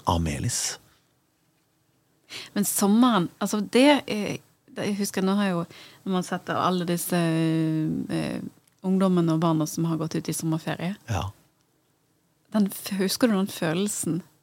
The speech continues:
Speaker 2: når du hadde siste skoledag?
Speaker 1: Absolutt.
Speaker 2: Du gikk hjem, og du visste at du hadde hele sommeren fri.
Speaker 1: Utrolig deilig følelse, og så, så var den så mye lenger, den ferien.
Speaker 2: Den føltes kjempelang.
Speaker 1: Det var et år.
Speaker 2: Ja.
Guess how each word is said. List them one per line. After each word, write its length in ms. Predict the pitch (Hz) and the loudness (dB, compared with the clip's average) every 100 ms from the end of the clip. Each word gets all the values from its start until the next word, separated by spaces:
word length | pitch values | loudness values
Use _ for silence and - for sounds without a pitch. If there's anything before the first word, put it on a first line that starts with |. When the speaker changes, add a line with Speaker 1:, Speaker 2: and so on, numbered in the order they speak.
| _ _ _ _ _ - | _ _ _ _ _ -4
Speaker 2:
når 160 | 180 | -2
du 40 | 170 | -2
hadde 300 | 175 170 185 | -2 0 -2
siste 400 | - 180 - 185 | -2 -6 -4 -6
skoledag? 540 | - 170 170 170 170 - - | -4 -6 -4 -2 -4 -6 -2
Speaker 1:
Absolutt. 840 | - - - - 98 92 - - - - | -2 0 0 4 4 2 0 -8 -8 -2
Speaker 2:
Du 120 | 185 | 0
gikk 200 | 175 - | 2 2
hjem, 260 | 170 185 185 | 2 2 2
og 120 | 180 | -2
du 60 | 165 | 0
visste 480 | 170 - - - | -2 -2 -4 -4
at 80 | 151 | -4
du 80 | 165 | -6
hadde 480 | - 170 180 165 151 - _ _ _ _ _ _ _ | -6 -6 -4 -4 -4 -6 _ _ _ _ _ _ _
hele 520 | 214 220 247 - 175 165 | 4 6 4 -2 -4 -2
sommeren 460 | - 151 151 - | -4 -4 -6 -6
fri. 220 | - - - _ - - _ | -10 -12 -14 _ -20 -20 _
Speaker 1:
Utrolig 800 | 117 - - - 92 87 92 110 | 4 4 2 4 6 6 8 8
deilig 300 | 110 90 90 101 | 8 6 4 4
følelse, 360 | 90 - 123 - | 4 6 2 2
og 120 | - | -2
så, 120 | - 98 | 2 4
så 140 | 98 | 6
var 160 | 87 87 | 6 6
den 80 | - | 4
så 100 | 92 | 6
mye 200 | 85 78 | 6 6
lenger, 340 | 87 170 226 | 6 8 10
den 160 | 120 101 | 8 8
ferien. 460 | 101 82 82 82 82 | 6 4 4 2 0
Speaker 2:
Den 240 | - 240 254 | 4 6 6
føltes 760 | - - 220 233 - 196 - - | 4 4 4 4 0 0 -2 -8
kjempelang. 1080 | - - - 190 - _ _ 202 156 139 208 - | -6 -2 0 -2 -2 _ _ -2 2 2 0 -4
Speaker 1:
Det 160 | - | 6
var 100 | 120 | 6
et 120 | - | 8
år. 180 | - 226 - _ - | 6 4 0 _ 4
Speaker 2:
Ja. 200 | 247 | 8